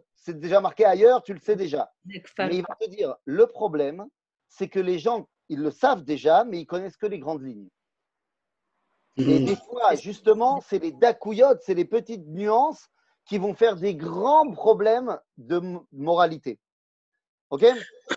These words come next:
Speaker 1: Je vais donner un, un tout petit exemple, un tout petit exemple pour qu'on comprenne bien de quoi on parle. J'ai besoin que tu m'aides.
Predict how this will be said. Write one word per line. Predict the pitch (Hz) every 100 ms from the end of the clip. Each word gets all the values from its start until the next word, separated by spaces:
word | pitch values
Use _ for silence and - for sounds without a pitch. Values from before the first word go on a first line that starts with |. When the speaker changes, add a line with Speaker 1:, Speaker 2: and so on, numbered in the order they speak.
| - _ _ - 202 _ _ _ _ _ _ _
Speaker 1:
Je | 160
vais | 190
donner | 220 254 -
un, | 196 202
un | 202
tout | 185 294
petit | 254 214 180
exemple, | 175 123 131 101 110 -
un | 147
tout | 208
petit | 196 196 165
exemple | 170 196 254 247
pour | 175
qu'on | 180
comprenne | 139 160 175
bien | 170 180
de |
quoi | 156 156
on | 123
parle. | 113 101 _ _ _ _ _ _ _ _ _ _ _ _
J'ai | 113 190
besoin | 180 247 196 247 285
que | 202
tu | - 196
m'aides. | 139 101